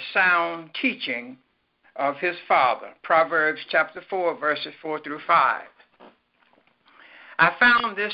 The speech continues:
to be encouraging for me, with the homegoing of my wife and the children's mother, Christine. My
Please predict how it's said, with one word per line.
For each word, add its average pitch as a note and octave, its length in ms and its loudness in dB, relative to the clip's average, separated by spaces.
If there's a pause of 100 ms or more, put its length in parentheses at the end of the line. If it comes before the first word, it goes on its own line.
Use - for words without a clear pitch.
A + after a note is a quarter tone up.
(100)
to D#3 80 -16
be F3+ 320 -6
encouraging C#3+ 880 -2 (160)
for C#3 100 -8
me, D3 380 -6 (920)
with F3 220 -2
the C#3+ 80 -6
homegoing E3 920 0 (580)
of C#3 360 2
my C3 160 -2
wife D3 460 2 (340)
and C#3 200 -8
the B2+ 100 -14 (100)
children's C3 720 -2
mother, D#3 480 0 (380)
Christine. F3 720 -4 (1200)
My F3+ 160 2